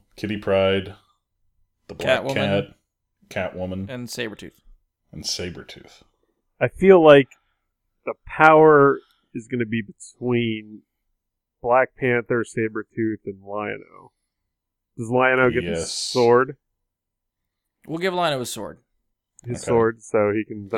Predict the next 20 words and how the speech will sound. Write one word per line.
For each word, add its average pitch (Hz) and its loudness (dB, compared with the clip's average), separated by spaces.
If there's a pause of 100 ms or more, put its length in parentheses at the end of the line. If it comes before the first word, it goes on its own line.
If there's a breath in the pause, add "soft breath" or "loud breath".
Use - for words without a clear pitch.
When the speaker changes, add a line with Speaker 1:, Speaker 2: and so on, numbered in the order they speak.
Speaker 3:
Thundercat. 110 -10
Speaker 2:
Black 170 2
Panther 160 -2
gets 139 -6
vibranium 131 -4 (680)
suit, - -8 (600)
I 113 -18
think 131 -12
Speaker 1:
Yeah. 110 -6
Speaker 2:
Lion-O 127 -6
is, 117 -12
is 123 -12
due 123 -8
a 110 -14
sword. 90 -16 (1120 soft breath)
Speaker 1:
I 107 -2
would 107 2
agree 90 -6
with 78 -12
that. - -16